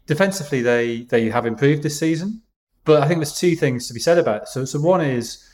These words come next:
uh, in the autumn of the season, which he ended up getting sacked by Chelsea, Chelsea went on a run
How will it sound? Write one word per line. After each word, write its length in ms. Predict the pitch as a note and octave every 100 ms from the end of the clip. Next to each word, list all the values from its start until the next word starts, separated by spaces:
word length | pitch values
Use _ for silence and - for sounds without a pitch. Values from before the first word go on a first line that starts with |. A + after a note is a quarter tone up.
| _ _ _ _ A#2+
uh, 120 | B2+
in 160 | F3 E3+
the 140 | D#3
autumn 560 | D#3 D#3 D#3 A2 G2+ G2+
of 300 | - A#2 A2+
the 40 | -
season, 360 | C3 A#2+ A2+
which 120 | A2
he 60 | A#2+
ended 160 | A2+ A2
up 40 |
getting 180 | A#2 G#2+
sacked 240 | - A2
by 80 | A2+
Chelsea, 540 | G#2 A#2+ A#2 - G2+ G2+ _ _ -
Chelsea 300 | - C#3 C#3
went 140 | A#2+
on 100 | A2+
a 60 | A2
run 420 | A2 A2 G#2+ G#2+